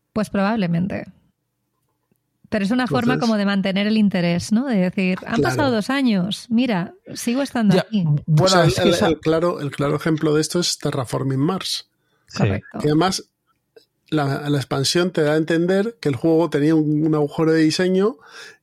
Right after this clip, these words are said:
Speaker 2: y lo han solucionado con Preludio. De hecho, han sacado un
Speaker 1: Correcto.
Speaker 2: Preludio dos.
Speaker 1: ¿Preludio
Speaker 2: Porque,
Speaker 1: dos?
Speaker 2: claro, sí, hay un Preludio dos.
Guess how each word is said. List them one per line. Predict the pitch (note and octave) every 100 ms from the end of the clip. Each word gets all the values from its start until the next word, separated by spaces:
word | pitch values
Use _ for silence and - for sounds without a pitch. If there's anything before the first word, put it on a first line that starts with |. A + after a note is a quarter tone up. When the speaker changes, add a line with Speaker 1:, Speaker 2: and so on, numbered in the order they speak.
| -
Speaker 2:
y | E3
lo | D#3
han |
solucionado | D3 E3 D3+ D#3 D#3+
con | F3
Preludio. | D3 D3 F#3+ D#3 C3+ - _ _ _ _ _ _ _ _ _ -
De | C#3
hecho, | D#3
han | D3+
sacado | D#3+ -
un | D#3+
Speaker 1:
Correcto. | D3 D#3
Speaker 2:
Preludio | E3 E3+ D3+
dos. | D#3+ D3+ - - _ _ _ _ _ _ _ - - - -
Speaker 1:
¿Preludio | G3 G3+ A#3
Speaker 2:
Porque, | A3+ C#3+
Speaker 1:
dos? |
Speaker 2:
claro, | C3+ E3 C#3 C#3+ C#3+ - _ -
sí, | - D3
hay | C3 C3+
un | C#3+
Preludio | D3 C#3 C#3 B2+
dos. | B2 C3 -